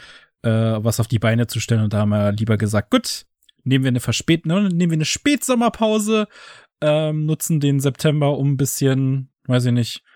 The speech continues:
Kraft zu tanken. Du machst deinen Urlaub. Ich werd mich meinem Kartenspielen <laughs> widmen.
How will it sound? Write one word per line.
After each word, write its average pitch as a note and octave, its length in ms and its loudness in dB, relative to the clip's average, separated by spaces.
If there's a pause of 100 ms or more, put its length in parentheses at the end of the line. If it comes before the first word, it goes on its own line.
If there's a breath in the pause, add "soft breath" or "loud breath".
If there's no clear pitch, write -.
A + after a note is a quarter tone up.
(440 soft breath)
Kraft - 240 0
zu D#3+ 80 0
tanken. C#3+ 340 0
Du C3+ 80 -2
machst C3+ 240 0
deinen C3+ 140 2
Urlaub. C#3+ 560 -2 (500 soft breath)
Ich C3+ 260 0
werd B2+ 220 2
mich B2+ 260 -2
meinem A#2+ 460 0
Kartenspielen C#3 800 0
<laughs> - 0 -
widmen. F#3+ 580 2